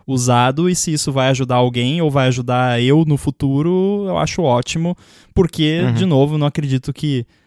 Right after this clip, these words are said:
Speaker 1: isso tá sendo treinado pra me substituir. Eu acho que pode acontecer, talvez, ainda, né, durante as nossas carreiras, de substituir pessoas mais medíocres, né? <laughs> Pra usar a palavra certa
Speaker 2: Uhum.
Speaker 1: aqui.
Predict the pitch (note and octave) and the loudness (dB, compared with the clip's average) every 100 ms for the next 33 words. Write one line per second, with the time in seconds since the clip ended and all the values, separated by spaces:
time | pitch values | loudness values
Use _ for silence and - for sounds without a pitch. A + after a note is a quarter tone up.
0 | _ - C#3 - D3 C#3+ D3 C#3 D3 C#3 | _ -2 0 0 0 0 0 -2 -2 0
1 | B2 B2+ C#3 C#3 C3+ C3+ D3+ - D#3+ - | 0 0 0 0 0 0 0 -2 -4 -4
2 | D#3 - C#3+ B2 D3+ A3+ _ _ _ _ | -6 -2 -2 0 -4 -8 _ _ _ _
3 | D3 C3+ C3 - D#3 E3+ F3 D3+ A#2 A2+ | -2 2 2 0 -4 -2 0 0 -2 -4
4 | _ _ _ _ _ _ _ - C3+ C3+ | _ _ _ _ _ _ _ -2 2 2
5 | D#3 E3 D#3+ D3 C#3 - C3 A#2+ A#2+ A#2+ | 2 0 0 0 0 0 2 2 0 -2
6 | A#2 G#2+ - - _ _ _ - A#2+ C3 | -2 -4 -8 -10 _ _ _ -4 0 2
7 | E3+ G3 D3+ C3 A#2+ B2+ B2 A#2+ B2 B2+ | 2 2 2 2 0 -2 -2 -2 0 2
8 | E3+ D#3+ C3 B2+ B2 B2+ C3+ A#2+ B2 B2+ | 0 0 0 -2 -2 -4 -4 -2 0 0
9 | D#3+ E3+ D#3 F#3 G3 A3 A3+ - - G3+ | 0 -2 -4 -4 -4 -4 -6 -8 -6 -6
10 | F3+ - F#3+ G#3+ F3+ E3 G3 A3+ A#3+ C4+ | -6 -6 -4 -2 0 -2 -2 -4 -8 -12
11 | _ E4+ E4+ G#3+ G#3 A3+ A#3+ D#4+ - F4 | _ -6 -2 0 0 -2 -4 -6 -6 -8
12 | F4 F#4 F#4+ F#4+ G4 F#4 D#4+ D3 A#2+ A#2 | -12 -16 -16 -12 -4 4 4 4 0 -8
13 | - B2+ A#2 - A#2+ C3+ - F3+ C#3 C3 | -8 -4 -4 0 2 2 2 -2 0 2
14 | C#3+ C#3+ - C3+ A2+ - D#3 | 2 0 0 0 0 -4 -4